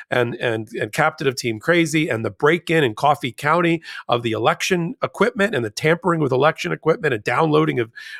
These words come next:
of, uh, voter data. That's her. That's not me. He said that in his, in his own papers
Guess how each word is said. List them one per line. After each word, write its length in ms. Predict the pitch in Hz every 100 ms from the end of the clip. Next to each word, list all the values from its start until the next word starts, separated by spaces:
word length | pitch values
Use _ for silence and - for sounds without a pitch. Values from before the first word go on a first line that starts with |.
| -
of, 280 | - 123 117
uh, 100 | 117
voter 320 | 117 185 196
data. 300 | 170 175 170
That's 240 | 185 240
her. 240 | - 214 202
That's 240 | 175 -
not 220 | 175 170
me. 280 | 143 156 113
He 60 | 110
said 220 | 160 143
that 100 | 147
in 60 | 143
his, 180 | - -
in 60 | -
his 160 | 147 -
own 240 | 127 139
papers 480 | - 139 - 107